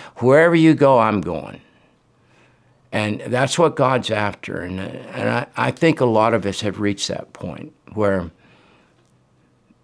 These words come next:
um, I don't wanna suffer. You know, I don't wanna be in difficult places. But I can tell you this,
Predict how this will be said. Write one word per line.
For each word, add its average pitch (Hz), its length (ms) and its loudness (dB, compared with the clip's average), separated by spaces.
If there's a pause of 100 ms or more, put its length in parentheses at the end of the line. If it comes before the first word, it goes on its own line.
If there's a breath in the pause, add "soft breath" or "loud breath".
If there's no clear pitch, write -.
(320)
um, 101 460 -6 (2250 loud breath)
I 87 120 0
don't 107 240 0
wanna 110 220 2
suffer. - 640 -6
You 90 140 -10
know, 95 200 -10
I 85 140 -6
don't 95 200 -6
wanna 87 220 -4
be 80 220 -10
in 65 100 -10
difficult - 540 -16
places. - 580 -18 (220 soft breath)
But 90 160 -10
I 87 100 -6
can 107 120 -6
tell 95 180 -6
you 92 160 -6
this, 90 480 -10